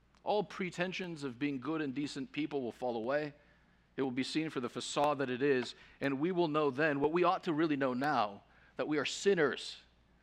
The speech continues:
in need of forgiveness and redemption. Without Jesus, that, that is a day of judgment, condemnation for those who have not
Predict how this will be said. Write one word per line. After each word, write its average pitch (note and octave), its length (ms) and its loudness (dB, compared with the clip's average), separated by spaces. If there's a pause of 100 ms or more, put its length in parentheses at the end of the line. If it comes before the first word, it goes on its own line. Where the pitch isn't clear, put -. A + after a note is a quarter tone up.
in D#3 260 2
need F3 480 2
of C#3 140 2
forgiveness D#3 720 0
and C3 140 -2
redemption. B2+ 500 -4 (1400)
Without E3 220 8
Jesus, F3+ 380 0
that, D#3 180 0
that D#3 160 6
is D3 100 -2
a C#3+ 60 2
day D3+ 220 4
of B2 120 0
judgment, B2+ 640 -2 (580)
condemnation C#3 840 0 (840)
for C#3+ 140 -2
those D#3 280 2
who C#3+ 80 -2
have A#2 120 0
not D3 380 2